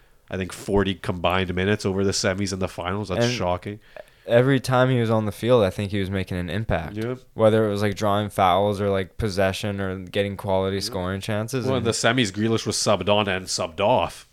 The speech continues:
Speaker 1: He
Speaker 2: Yeah.
Speaker 1: came on in the seventieth and got off in, like, the hundred and fifth. Sucks.
Speaker 2: Yeah.
Speaker 1: Don't wanna see that. <laughs>
Speaker 2: No, for sure. But then, um,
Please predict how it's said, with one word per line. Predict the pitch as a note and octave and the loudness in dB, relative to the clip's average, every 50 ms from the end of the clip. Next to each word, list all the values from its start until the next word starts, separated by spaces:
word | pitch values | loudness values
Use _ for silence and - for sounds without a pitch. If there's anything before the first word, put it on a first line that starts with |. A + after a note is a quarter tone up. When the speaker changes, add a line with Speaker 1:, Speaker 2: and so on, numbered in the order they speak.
| _ | _
Speaker 1:
He | _ - A2+ G#2 | _ -8 -8 -8
Speaker 2:
Yeah. | G#2 G#2 C3 D3 F3 | -6 -2 2 4 6
Speaker 1:
came | E3 A#2 - A2 | 6 6 6 6
on | A2+ A2 | 6 6
in | A2 G2+ | 4 4
the | G2 F#2+ | 0 0
seventieth | - - A2+ A2 B2 C3+ A#2 G#2 F#2+ F2 - | 2 4 4 4 4 4 2 2 0 0 -2
and | G2+ F#2 | -6 -4
got | G2+ G2+ G2 | -2 0 2
off | G2 G#2 G#2 - - | 2 2 0 -2 -4
in, | G#2 | -8
like, | F#2+ F2+ - | -10 -8 -6
the | - F#2+ F#2 F#2 F#2+ F#2+ - G#2+ G#2+ A2 - - - - - | -4 -4 -4 -4 -6 -8 -10 -12 -12 -14 -16 -20 -20 -10 -6
hundred | A#2 G#2 F#2+ F2+ | -4 -2 -2 -4
and | F2+ F2+ | -6 -6
fifth. | - - B2 C#3+ C3 - - - _ _ - - - - _ - - _ _ _ - | -2 2 2 4 2 2 -2 -10 _ _ -20 -20 -20 -20 _ -20 -20 _ _ _ -14
Sucks. | - - - - - - - - - - - - - - - - - | -10 -10 -8 -6 -6 -6 -8 -8 -12 -16 -18 -16 -16 -18 -20 -10 -2
Speaker 2:
Yeah. | - A2 G#2 F2+ | 0 2 2 2
Speaker 1:
Don't | - B2 | 2 0
wanna | A2+ G#2+ G2 F#2 | -4 -8 -10 -12
see | - - C#3 D#3 | -14 -14 -12 -12
that. | D3 F#2+ F2 F2+ - - - D3 - - | -10 -10 -10 -10 -10 -8 -6 -6 -4 -4
<laughs> | E3+ - | -4 -2
Speaker 2:
No, | - B2+ A#2+ G#2 | 2 2 2 2
for | - - - G#2+ | 2 0 -4 -6
sure. | - - - A#2 A2+ G2+ | -4 -2 0 2 2 2
But | F#2 - - G2 - | 0 0 -2 -2 -2
then, | - A2 G#2 G#2 G#2 G2+ G2+ G2 _ _ - - - - - _ _ _ _ _ _ - - | -2 -2 -2 -2 -2 -4 -6 -10 _ _ -20 -20 -20 -20 -20 _ _ _ _ _ _ -8 -4
um, | G#2 G#2 G2+ G2 G2 G2 G2 F#2 F#2 F#2 F#2+ - | -2 0 2 2 2 0 0 -2 -6 -10 -10 -10